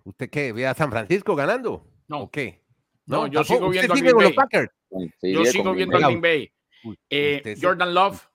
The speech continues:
Speaker 2: Aaron
Speaker 1: Ajá.
Speaker 2: Jones, juego terrestre.
Speaker 1: Ajá.
Speaker 2: Jordan Love con unos pases espectaculares ante Dallas, aire en la camiseta.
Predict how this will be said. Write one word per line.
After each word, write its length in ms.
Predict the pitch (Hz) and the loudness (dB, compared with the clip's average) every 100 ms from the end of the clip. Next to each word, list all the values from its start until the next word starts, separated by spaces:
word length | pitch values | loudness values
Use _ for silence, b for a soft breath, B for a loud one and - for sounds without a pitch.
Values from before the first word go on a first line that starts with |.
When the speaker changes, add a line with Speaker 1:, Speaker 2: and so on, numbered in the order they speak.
| _ _ _ _ | _ _ _ _
Speaker 2:
Aaron 320 | - 170 180 | 2 4 4
Speaker 1:
Ajá. 40 | 156 | 0
Speaker 2:
Jones, 280 | 170 185 151 | 0 -2 -6
juego 280 | 147 151 151 | -6 -6 -6
terrestre. 640 | 135 156 151 151 170 196 _ _ _ _ _ _ | -4 -4 -4 -8 -16 -18 _ _ _ _ _ _
Speaker 1:
Ajá. 360 | 85 87 82 90 | -16 -14 -10 -4
Speaker 2:
Jordan 280 | 151 165 170 | -2 -2 0
Love 260 | 160 147 127 _ _ | 0 -2 -10 _ _
con 180 | - 131 | -16 -12
unos 200 | 143 151 | -10 -6
pases 300 | - 160 143 | -4 -4 -6
espectaculares 760 | 135 - 110 123 120 131 151 131 | -10 -10 -14 -14 -8 -6 -6 -6
ante 220 | 120 123 | -10 -6
Dallas, 420 | 135 156 147 - - | -4 -4 -6 -10 -2
aire 300 | 170 180 170 | 0 0 -2
en 80 | |
la 100 | 147 | -4
camiseta. 600 | 135 127 123 131 110 - | -6 -8 -10 -14 -16 -20